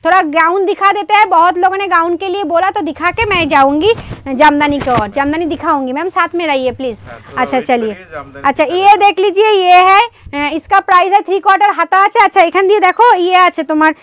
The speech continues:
Speaker 1: কি বলে, এই যে লটকন দেওয়া আছে, আমি কিন্তু পেছনে বেঁধে নিয়েছি, খুব সুন্দর, খুব sober। আমি পরে আছি ভাই, quality নিয়ে কোনো কথা হবে না, মা তারা collection কখনো quality compromise করেনি। দেখে নাও, প্রাইস যাচ্ছে only for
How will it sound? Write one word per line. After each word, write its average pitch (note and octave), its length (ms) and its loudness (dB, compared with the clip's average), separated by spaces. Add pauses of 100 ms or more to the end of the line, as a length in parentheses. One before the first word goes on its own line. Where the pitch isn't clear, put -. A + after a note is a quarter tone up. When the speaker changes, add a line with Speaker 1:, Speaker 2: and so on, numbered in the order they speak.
(140)
Speaker 1:
কি F4 100 -2
বলে, G4 300 4 (240)
এই D#4+ 140 2
যে C4 140 -6 (220)
লটকন F#4+ 440 0
দেওয়া F#4+ 200 4
আছে, G4+ 160 0
আমি F#4+ 160 0
কিন্তু F4+ 220 -4
পেছনে F4 400 -6
বেঁধে D4 260 -2
নিয়েছি, C#4+ 300 -8
খুব F#4+ 180 -6
সুন্দর, D#4 360 -4
খুব G4 220 -6
sober। F#4+ 300 0
আমি F#4 180 0
পরে D#4 280 -4
আছি F4+ 240 -4
ভাই, G#4 160 0
quality E4 520 -2
নিয়ে G4+ 140 -6
কোনো F#4+ 200 -6
কথা C4+ 320 -4
হবে E4+ 280 -4
না, F4+ 180 -4 (280)
মা C#4 120 0
তারা F4+ 200 -2
collection F#4+ 380 -6
কখনো F4 300 -4
quality E4+ 380 -2
compromise E4+ 520 -2 (100)
করেনি। D#4 400 2 (320)
দেখে D#4+ 240 0
নাও, A4 220 2
প্রাইস D#4 540 -2
যাচ্ছে F#4 340 -2
only D#4+ 340 0
for G#4 280 4